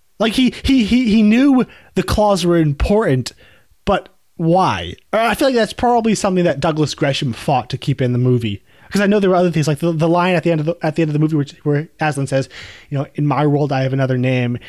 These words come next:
You must learn to know me by that name." A-, you know, Mike, uh, Gresham really had to, and, uh, Mark Johnson from Walden, they really had to fight with Fox to get that line in the movie. And I applaud them for that, but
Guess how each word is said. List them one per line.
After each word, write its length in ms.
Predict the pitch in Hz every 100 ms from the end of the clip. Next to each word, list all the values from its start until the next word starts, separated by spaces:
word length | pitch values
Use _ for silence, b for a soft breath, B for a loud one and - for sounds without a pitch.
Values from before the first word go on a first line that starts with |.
| B
You 80 | 143
must 180 | 135
learn 120 | 147 131
to 140 | 143
know 140 | 143 143
me 100 | 139
by 120 | 120
that 140 | 117
name." 300 | 131 123 113 113 b b b b
A-, 260 | 160 214 185
you 100 | 185
know, 60 |
Mike, 280 | 180 185 196 185
uh, 240 | 170 160 143 _ _
Gresham 400 | - 196 196 151
really 360 | 135 196 262 208
had 220 | 156 156
to, 140 | 151 -
and, 100 | 147
uh, 160 | 139 139 -
Mark 240 | 160 151
Johnson 400 | 151 143 139 135
from 280 | 123 127 120 _
Walden, 320 | - 143 160 139
they 100 | 147
really 200 | 202 170
had 80 |
to 60 | 135
fight 480 | - - 233 185 180
with 180 | 151 -
Fox 400 | 170 147 - -
to 60 |
get 160 | 143 170
that 120 | 143
line 140 | 131
in 80 | 135
the 60 | 131
movie. 360 | 269 226 175 - B B B B _ -
And 140 | 208
I 80 | 185
applaud 380 | 180 - 185 330
them 100 | 247
for 140 | 156
that, 180 | 135 135
but 160 | 139